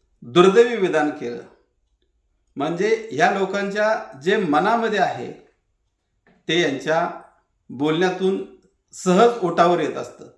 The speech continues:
पाठीमागच्या कालावधीमध्ये शेतकऱ्यांच्या बाबतीत माणिकराव कोकाटे असतील,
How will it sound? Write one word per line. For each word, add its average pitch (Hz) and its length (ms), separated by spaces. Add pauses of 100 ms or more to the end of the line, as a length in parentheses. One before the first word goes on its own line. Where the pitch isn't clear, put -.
(640)
पाठीमागच्या 180 560
कालावधीमध्ये 175 1000 (100)
शेतकऱ्यांच्या 220 680
बाबतीत 143 440 (1080)
माणिकराव 175 480
कोकाटे 180 400
असतील, 180 440